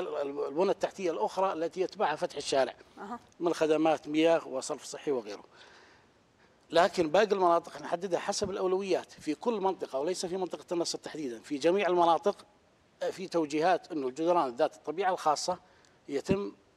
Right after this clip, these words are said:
Speaker 1: آه، إعطاها أولوية. بالإضافة، بالإضافة لأنه إحنا عندنا خطط مناطق،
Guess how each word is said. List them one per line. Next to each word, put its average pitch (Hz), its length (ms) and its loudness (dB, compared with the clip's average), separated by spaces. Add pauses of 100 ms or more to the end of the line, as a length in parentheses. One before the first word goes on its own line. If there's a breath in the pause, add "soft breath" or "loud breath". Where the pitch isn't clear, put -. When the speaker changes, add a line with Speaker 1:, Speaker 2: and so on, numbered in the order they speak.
(160)
Speaker 1:
آه، 135 220 -4
إعطاها 151 340 0
أولوية. 143 520 -4 (760)
بالإضافة، 185 720 2 (380)
بالإضافة 160 500 0
لأنه 175 440 -2 (640 soft breath)
إحنا 170 320 4
عندنا 180 480 2
خطط - 360 -4
مناطق، 131 340 -2